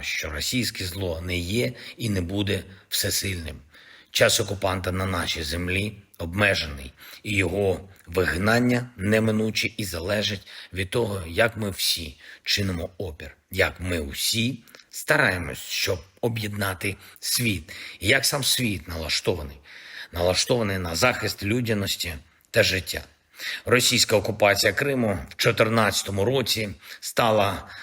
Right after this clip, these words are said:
насправді перевіркою, перевіркою рішучості для усіх в світі. Належної реакції тоді не послідувало, і Путін вирішив, що він нібито може перерости Крим, нібито може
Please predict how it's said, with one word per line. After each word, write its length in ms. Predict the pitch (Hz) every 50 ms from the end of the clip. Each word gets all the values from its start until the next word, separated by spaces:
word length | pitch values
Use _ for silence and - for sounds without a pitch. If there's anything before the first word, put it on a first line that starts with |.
| - - - -
насправді 840 | - 127 113 - - - - 131 127 123 117 110 107 107 113 104 104 98 82 - - - - _ _ _ _ _ _ _ _ _ _ _ _ _ _ _ _ _ - - -
перевіркою, 760 | - 131 110 110 110 110 117 131 113 95 - - - - - - - - -
перевіркою 600 | - 92 92 95 95 117 - - - 101 98 95
рішучості 640 | 92 95 92 - - 135 117 - - 107 - - - 90
для 160 | 87 98 98
усіх 340 | 92 90 - - - 113 82
в 100 | - -
світі. 460 | - - 107 104 98 - - - - _ _ _ - - - - - - - - - - -
Належної 600 | 95 101 110 120 127 127 117 101 101 110 104 98
реакції 480 | 101 104 104 104 95 - - - 95
тоді 480 | 95 - 107 98 95 123 139 131 123 117 - - - - -
не 260 | 98 107 113 135 147
послідувало, 840 | 147 139 127 - - 131 135 131 127 123 123 123 120 120 - - - _ _ _ - - - - -
і 100 | 123 113
Путін 340 | - 139 139 - - 101 101
вирішив, 460 | 101 113 107 104 98 - - 95 85
що 220 | - - - 95
він 320 | 92 101 104 104 98 85 - - - - - - _ _
нібито 420 | 110 113 123 139 135 131 123 117 110
може 520 | 110 113 120 117 110 - 110 107 98 95 - - - _ -
перерости 640 | - 110 107 104 104 101 101 98 - - - 120 104
Крим, 520 | 98 - 110 107 104 87 76 73 80 101
нібито 340 | 113 131 127 123 117 - 117
може 420 | 113 117 120 113 110 107 107 98